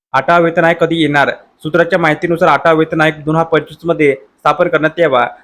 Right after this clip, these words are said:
त्याचबरोबर वर्षभर त्याची अंमलबजावणी होऊ शकते. तज्ज्ञांच्या मते असे झाल्यास केंद्र सरकारच्या कर्मचारी पगार प्रचंड वाढ होण्याची शक्यता आहे.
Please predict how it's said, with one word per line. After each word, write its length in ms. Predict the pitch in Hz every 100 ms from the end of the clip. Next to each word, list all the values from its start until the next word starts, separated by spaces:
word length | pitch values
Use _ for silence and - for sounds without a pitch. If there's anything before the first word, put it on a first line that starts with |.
| _
त्याचबरोबर 420 | 165 160 165 160 175
वर्षभर 460 | 151 151 175 160
त्याची 260 | 165 160 170
अंमलबजावणी 600 | 160 156 160 151 160 165
होऊ 160 | 151
शकते. 380 | 151 165 151 135 - _ _ -
तज्ज्ञांच्या 420 | 135 156 170 190
मते 200 | 160 165
असे 280 | 156 - 160
झाल्यास 340 | 160 156 147 151 _ _ 156
केंद्र 220 | 151 175
सरकारच्या 520 | 180 156 160 156 175
कर्मचारी 400 | 160 151 156 180
पगार 240 | 156 160
प्रचंड 360 | 160 147 147 165
वाढ 180 | 156 156
होण्याची 380 | 156 151 - 165
शक्यता 260 | 147 147
आहे. 220 | 151 139